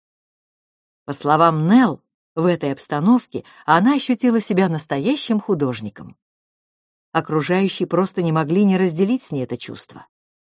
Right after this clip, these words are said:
Ее смелый побег из буржуазно-родительской кабалы заражал оптимизмом и порождал огромное желание жить.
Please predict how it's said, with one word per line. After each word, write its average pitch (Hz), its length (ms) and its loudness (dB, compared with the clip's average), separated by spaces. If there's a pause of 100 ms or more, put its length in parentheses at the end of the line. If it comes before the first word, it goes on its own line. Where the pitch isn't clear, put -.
(180)
Ее 151 240 0
смелый 180 480 0
побег 175 420 0
из 151 120 -4
буржуазно-родительской 165 1160 -2
кабалы 151 400 0
заражал 170 480 0
оптимизмом 160 720 -2 (300)
и 202 80 0
порождал 185 480 2
огромное 233 560 4
желание 165 520 0
жить. 113 440 -12